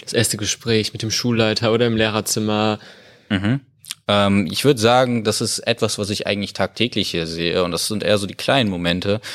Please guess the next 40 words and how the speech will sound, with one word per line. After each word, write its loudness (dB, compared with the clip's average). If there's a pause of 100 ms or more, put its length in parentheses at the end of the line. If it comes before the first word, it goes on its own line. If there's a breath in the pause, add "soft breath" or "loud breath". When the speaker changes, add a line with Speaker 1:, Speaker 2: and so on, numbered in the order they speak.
(140 loud breath)
Speaker 2:
dass -4
man 2
sich -2
hier 4
einfach -4
so -2
auf -4
Augenhöhe 2
begegnet, -4
das -8
ist -12
sehr 2
kollegial 0
hier, 2
man 0
hilft -4
sich, -4
man -4
unterstützt -4
sich, 2 (460 loud breath)
ähm, 2
und -8
diese, 0 (260)
ja, 2
d-, -6 (180)
es -4
ist -2
wirklich -2
so, 4
als, 2
ich -10
sag 0
mal, 2
als 0
Referendar 2
ist -2
man 4
jetzt 2
auch 2
nicht -6